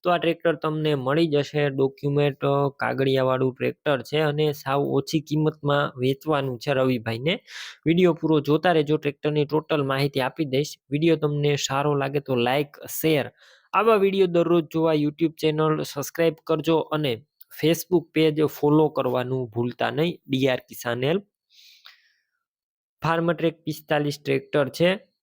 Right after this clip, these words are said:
અને આ ટ્રેક્ટર વન ઓનર છે, એટલે કે એક જ માલિકે ચલાવેલું છે અને ફૂલ સાચવેલું ટ્રેક્ટર.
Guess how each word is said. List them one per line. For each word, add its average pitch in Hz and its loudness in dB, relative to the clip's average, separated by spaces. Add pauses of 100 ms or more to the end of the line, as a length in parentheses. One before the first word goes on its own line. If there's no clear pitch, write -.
(460)
અને 139 0
આ 143 -2
ટ્રેક્ટર 147 0
વન 165 4
ઓનર 160 0
છે, - -4
એટલે 160 2
કે 160 -4
એક 165 -2
જ 180 2
માલિકે 170 2
ચલાવેલું 139 -2
છે 165 -6
અને 165 0
ફૂલ 196 2
સાચવેલું 156 0
ટ્રેક્ટર. 147 0